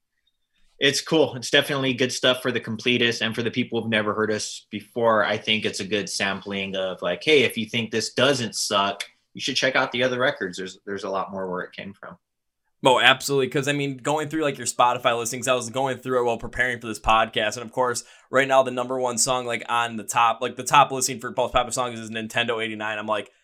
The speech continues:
Speaker 2: "Wait a minute, that song, like, the title sounds familiar to me." So I popped it, like,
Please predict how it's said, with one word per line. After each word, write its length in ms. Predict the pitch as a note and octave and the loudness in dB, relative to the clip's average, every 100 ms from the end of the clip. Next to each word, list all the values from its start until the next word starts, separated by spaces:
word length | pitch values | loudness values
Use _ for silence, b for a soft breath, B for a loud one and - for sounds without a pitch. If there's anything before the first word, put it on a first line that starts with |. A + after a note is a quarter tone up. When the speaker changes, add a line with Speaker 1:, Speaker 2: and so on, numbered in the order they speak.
| _ _ | _ _
Speaker 2:
"Wait 240 | E3+ A3 | 0 2
a 40 | D#3 | 2
minute, 380 | A2+ G#2+ G#2+ G#2 | -2 -4 -6 -2
that 180 | F3+ | 0
song, 300 | G3 C#4 C#4 | 2 2 2
like, 140 | A3 D3 | -2 -2
the 100 | E3 | -2
title 400 | D3 D#3+ G#3+ C#3+ | 4 4 4 4
sounds 420 | - C3 D3+ C#3+ | 2 2 0 -4
familiar 640 | - A#2+ A2 B2+ A#2 G#2+ | -4 -6 -2 -2 -2 -4
to 160 | G2+ - | -6 -10
me." 260 | G2+ G#2 A2 | -8 -6 -4
So 180 | B2+ | 4
I 100 | A#2 | 6
popped 360 | A2 - C#3+ C#3+ | 6 6 6 4
it, 100 | D3 | -4
like, 220 | C3+ A2+ | -2 -2